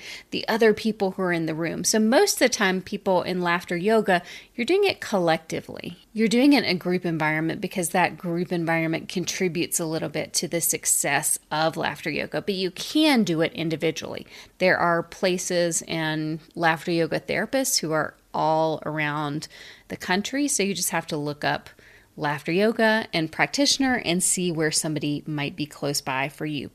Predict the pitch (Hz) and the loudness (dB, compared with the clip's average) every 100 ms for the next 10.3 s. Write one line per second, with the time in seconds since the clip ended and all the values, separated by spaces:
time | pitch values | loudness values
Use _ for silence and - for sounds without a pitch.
0 | - 214 220 285 - 233 180 185 180 - | -2 2 4 4 4 4 4 4 2 0
1 | - 190 196 180 160 156 170 196 - 170 | -2 -2 2 2 0 0 0 2 2 2
2 | 165 165 151 - 170 175 175 170 160 - | 2 2 0 -2 -2 0 2 2 0 0
3 | - - 247 285 285 196 160 170 165 156 | 0 0 2 4 6 4 2 0 2 2
4 | - 160 156 165 156 151 - 160 170 170 | 0 -2 0 0 0 0 -2 -2 -2 0
5 | 170 156 151 175 170 - - - 175 160 | 0 0 0 0 0 -2 -8 -2 0 2
6 | - 175 165 156 - - 180 151 147 147 | 2 2 0 0 -2 0 0 2 0 -2
7 | - 185 175 180 180 - 170 175 160 151 | -4 0 0 0 -2 -4 -2 0 0 -2
8 | - - - 160 160 165 - 185 185 - | -6 -6 -2 0 0 -2 -2 -2 -4 -6
9 | - 185 180 180 151 165 - 226 220 - | -4 -2 -2 -4 -4 -4 -2 -2 -2 0
10 | 180 160 | 0 -2